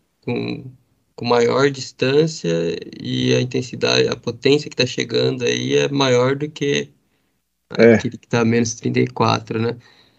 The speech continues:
Speaker 2: É, é porque tem, a gente balanceia com os splitters, com conectores, então pode ser que, que um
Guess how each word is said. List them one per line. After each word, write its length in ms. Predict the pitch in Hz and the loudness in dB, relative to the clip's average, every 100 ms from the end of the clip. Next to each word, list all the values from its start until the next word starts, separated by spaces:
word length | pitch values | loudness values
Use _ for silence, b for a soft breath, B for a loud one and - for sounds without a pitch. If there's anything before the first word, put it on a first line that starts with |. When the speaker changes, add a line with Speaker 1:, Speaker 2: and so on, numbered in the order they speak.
| b _ | b _
Speaker 2:
É, 360 | 62 64 - | 6 6 4
é 20 | - | 4
porque 480 | 175 165 196 196 | 4 8 10 10
tem, 240 | 185 202 185 | 8 4 4
a 60 | |
gente 220 | 170 190 185 | 2 2 4
balanceia 520 | 185 190 190 - 175 | 6 4 0 2 2
com 160 | 190 | 4
os 100 | 185 | 2
splitters, 520 | 185 - 160 160 117 - | 0 6 6 8 4 -2
com 200 | 120 113 | -2 0
conectores, 760 | 117 117 117 127 135 127 117 | 0 0 2 8 10 10 4
então 180 | - 131 | -2 0
pode 240 | 143 143 | 4 4
ser 160 | - 151 | 4 2
que, 240 | - - | 2 -16
que 640 | - - 131 120 117 117 117 | -10 -2 0 2 2 2 2
um 240 | 135 139 | 0 -2